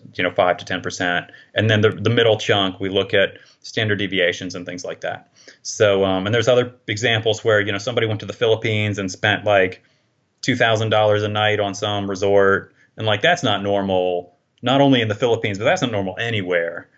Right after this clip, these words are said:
So we, <laughs> you know, stuff like that. We can also, we also do kind of comb through the data ourselves, um, to,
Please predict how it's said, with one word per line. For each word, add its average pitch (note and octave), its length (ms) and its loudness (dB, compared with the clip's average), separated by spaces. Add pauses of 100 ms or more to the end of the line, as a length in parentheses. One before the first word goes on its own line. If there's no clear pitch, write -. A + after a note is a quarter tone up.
(100)
So G#2 400 2
we, A#2 240 -6 (240)
<laughs> - 280 -16
you - 60 0
know, B2+ 60 4
stuff D#3+ 240 0
like C3 200 2
that. G#2+ 280 4
We D#3+ 80 -4
can F3+ 120 -4
also, D3 360 0
we C3+ 160 -6
also F#3 260 -2
do D3+ 280 2
kind C#3+ 280 -6
of A2 160 -4 (320)
comb C3+ 300 0
through D3+ 140 -2
the D3+ 80 4
data C3+ 200 4
ourselves, B2 680 0 (440)
um, G#2 340 -4
to, G#2+ 180 -8